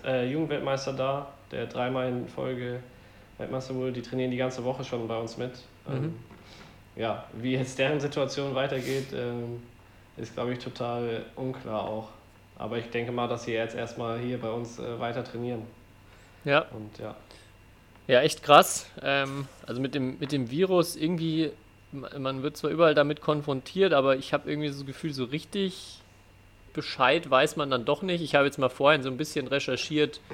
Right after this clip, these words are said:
Speaker 2: ähm, wie, also wie groß überhaupt, also wie viele Leute sterben daran, wie ist so die, wie ist das so prozentual, also wie,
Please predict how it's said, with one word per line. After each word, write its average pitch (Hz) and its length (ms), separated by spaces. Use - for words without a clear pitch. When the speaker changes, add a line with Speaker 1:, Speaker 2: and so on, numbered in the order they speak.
Speaker 2:
ähm, 113 520
wie, 120 460
also 113 240
wie 123 120
groß 147 380
überhaupt, 131 440
also 120 120
wie 127 80
viele 139 160
Leute 127 220
sterben 147 460
daran, 139 420
wie 131 100
ist 120 120
so 143 80
die, 123 380
wie 135 80
ist - 100
das 123 140
so 127 80
prozentual, 131 920
also 120 220
wie, 123 260